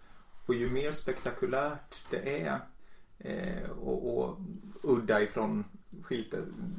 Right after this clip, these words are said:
det va-, vanliga, eh, desto häftigare kan det upplevas då i, i vissa sammanhang, och av vissa personer i varje fall. Eh,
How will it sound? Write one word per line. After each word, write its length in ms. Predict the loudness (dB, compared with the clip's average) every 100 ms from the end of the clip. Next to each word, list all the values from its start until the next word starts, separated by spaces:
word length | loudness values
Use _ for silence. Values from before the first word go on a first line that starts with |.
| -8 -10 -2
det 120 | -2
va-, 180 | 0 -2
vanliga, 380 | 0 2 0 -2 -6 -14 -16 -14 -14
eh, 280 | -8 -4 -4
desto 600 | -2 -2 -2 0 0 -2 -6 -6
häftigare 640 | -4 -4 -6 -4 2 2
kan 180 | 2 2
det 60 | 2
upplevas 560 | 0 2 2 0 -4
då 200 | -6 -4
i, 360 | -4 -4 -6 -8 -6
i 180 | -6 -4
vissa 240 | -6 -6
sammanhang, 400 | -6 -6 -6 -6 -6
och 60 | -6
av 60 |
vissa 180 | -8 -8
personer 380 | -10 -8 -6 -4
i 40 | -6
varje 180 | -10 -12
fall. 180 | -12 -12 -12 -12 -12 -14 -14 -14 -16 -18 -10
Eh, 520 | -4 -2 -2 -2 -4